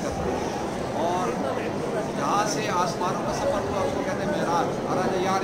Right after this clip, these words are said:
جو کا مطلب ہوتا ہے چڑھنا، اور لفٹ ہوتی ہے جیسے ایسکیلیٹر ہوتا ہے، وہ سفر ایسے ہوا تھا لفٹ کے ذریعے سے، ایسے اوپر براق میں نہیں ہوا تھا۔ اور پھر ہر آسمان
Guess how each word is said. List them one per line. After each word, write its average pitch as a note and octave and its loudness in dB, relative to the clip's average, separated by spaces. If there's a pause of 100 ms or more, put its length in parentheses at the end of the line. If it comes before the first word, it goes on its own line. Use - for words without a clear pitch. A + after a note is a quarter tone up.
(120)
جو G3 0
کا G3 0
مطلب F#3 0
ہوتا - 0
ہے - 0
چڑھنا، E3+ 0
اور - -2
لفٹ F4+ -2
ہوتی F4+ -2
ہے - -2 (140)
جیسے - -2
ایسکیلیٹر F3 0
ہوتا D3+ 0
ہے، - -2
وہ - 0
سفر G3 -2
ایسے F3+ -2
ہوا E3 0
تھا - -2
لفٹ F#3+ -2
کے F3+ 0
ذریعے C#3+ -2
سے، - -4
ایسے D#3+ -2
اوپر F3 0 (520)
براق F3 0
میں - -2
نہیں - -2
ہوا E3+ 0
تھا۔ - -4 (680)
اور F3+ 2 (120)
پھر G#3+ 0 (680)
ہر G3 2
آسمان F#3+ 0